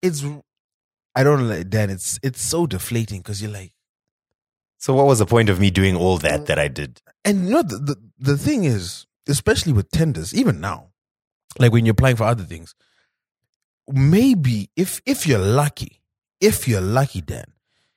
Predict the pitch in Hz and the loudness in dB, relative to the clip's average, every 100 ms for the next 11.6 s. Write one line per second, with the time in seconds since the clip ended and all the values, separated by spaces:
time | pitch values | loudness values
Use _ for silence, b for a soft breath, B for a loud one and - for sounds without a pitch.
0 | - 117 101 143 139 104 - 170 147 120 | -6 -2 2 2 0 -2 0 2 4 4
1 | 98 117 82 90 80 - - - _ _ | 4 2 0 -4 -6 -14 -18 -20 _ _
2 | _ _ _ _ _ _ _ 127 120 175 | _ _ _ _ _ _ _ 0 2 0
3 | - - 156 85 90 80 _ _ _ _ | -4 -4 -4 -4 -10 -10 _ _ _ _
4 | _ _ _ _ - 180 - _ _ _ | _ _ _ _ -10 -10 -10 _ _ _
5 | _ - 196 - 254 320 226 226 214 156 | _ -6 -4 -2 0 0 0 2 2 2
6 | 123 107 87 - 110 127 87 71 - - | 0 -2 -4 -4 0 0 -2 -10 -18 -20
7 | - _ _ _ _ _ _ _ _ _ | -20 _ _ _ _ _ _ _ _ _
8 | - 135 - - 190 180 156 - - - | -2 0 0 0 2 2 0 -8 -12 -4
9 | - 190 156 143 113 131 139 - - - | 0 2 2 0 -2 -2 -2 -2 -2 2
10 | 147 101 82 - - _ _ 107 98 92 | 2 0 -4 -14 -16 _ _ -4 -2 -4
11 | 92 - 110 95 - - | -6 -4 -4 -4 -18 -20